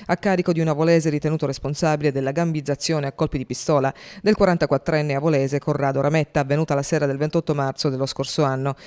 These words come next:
Il verdetto è stato emesso ieri mattina a conclusione del relativo processo, che si è celebrato con il rito abbreviato e che ha visto salire sul banco degli imputati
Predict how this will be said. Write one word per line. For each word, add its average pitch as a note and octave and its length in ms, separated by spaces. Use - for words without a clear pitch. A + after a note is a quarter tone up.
Il A3 140
verdetto E3+ 340
è - 20
stato D#3+ 220
emesso E3 300
ieri D3 160
mattina D3+ 300
a - 20
conclusione D3 500
del C3+ 180
relativo D3 400
processo, C#3+ 560
che F#3+ 120
si - 80
è - 20
celebrato D#3+ 540
con C#3+ 120
il C#3 60
rito C#3+ 220
abbreviato D3 460
e C3 40
che - 80
ha C#3+ 60
visto D#3 260
salire C#3 360
sul C3+ 180
banco C#3+ 320
degli C3 160
imputati C#3+ 520